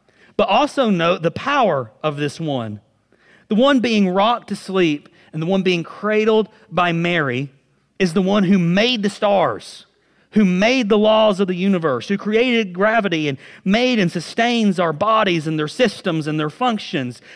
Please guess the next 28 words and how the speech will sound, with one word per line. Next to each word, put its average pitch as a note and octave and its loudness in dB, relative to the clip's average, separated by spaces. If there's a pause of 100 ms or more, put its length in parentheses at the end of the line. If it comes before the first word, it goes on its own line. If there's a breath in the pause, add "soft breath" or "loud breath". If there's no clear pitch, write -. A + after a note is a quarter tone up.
He A#3+ 0
maintains G#3+ 0
the F#3+ -2
orbits G3+ 2
and D#3+ -4 (260 loud breath)
all B3+ 4
the G#3+ 2
different A3+ -2
things A3 0
that G3+ 0
we F#3+ 0
think A3 -2
about, F3 0 (240 loud breath)
uh, F3 2
in F3 0
the F3 -4
biological G3+ 0
and F3 0
in E3+ -4
the E3+ -4
realm F#3+ 0
of E3+ -4
physics. G3 -2 (480 soft breath)
The A3 0
one B3 4
who A3+ 6
made A3 4
Mary F#3 0